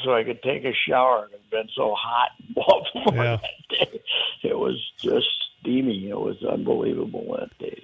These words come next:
Speaker 2: Did you attend the, uh, draft festivities for the Timberwolves? Did they have
Speaker 1: Yeah,
Speaker 2: any
Speaker 1: no,
Speaker 2: local
Speaker 1: I
Speaker 2: festivities?
Speaker 1: I don't think they even bothered, did they? Without a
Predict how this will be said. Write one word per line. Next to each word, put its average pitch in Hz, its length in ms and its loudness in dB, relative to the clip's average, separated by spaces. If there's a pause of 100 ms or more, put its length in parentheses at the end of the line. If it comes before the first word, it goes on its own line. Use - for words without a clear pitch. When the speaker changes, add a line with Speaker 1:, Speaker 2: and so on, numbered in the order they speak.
(120)
Speaker 2:
Did 123 240 2
you 185 140 6
attend 196 480 2
the, 151 300 4
uh, 135 200 2
draft 135 420 2
festivities 175 760 2
for 156 100 -2
the 135 120 0
Timberwolves? 170 580 2
Did 135 160 2
they 127 120 2
have 143 200 6 (100)
Speaker 1:
Yeah, 170 60 2
Speaker 2:
any 170 60 2
Speaker 1:
no, 156 80 2
Speaker 2:
local 151 280 2
Speaker 1:
I - 40 -4
Speaker 2:
festivities? 170 840 -2 (920)
Speaker 1:
I 117 160 0
don't 107 280 4
think 101 200 -2
they 113 100 0
even 101 360 -2
bothered, 110 460 4
did 113 160 -2
they? 131 100 4
Without 107 400 4
a 98 80 0